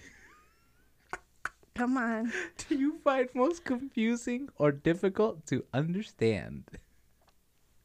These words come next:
Speaker 2: What one thing about me do you find most confusing or difficult to understand?
Speaker 1: Correct. What do you find most difficult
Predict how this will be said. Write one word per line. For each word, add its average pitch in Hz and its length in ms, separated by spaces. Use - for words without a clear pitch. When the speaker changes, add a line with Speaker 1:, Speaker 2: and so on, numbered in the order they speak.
Speaker 2:
What 269 200
one 262 220
thing 269 320
about 208 340
me 233 180
do 220 140
you 226 160
find 208 320
most 226 240
confusing 233 640
or 208 80
difficult 208 600
to - 180
understand? 175 800
Speaker 1:
Correct. - 360
What 113 80
do 131 60
you 139 80
find 104 300
most 98 260
difficult 110 480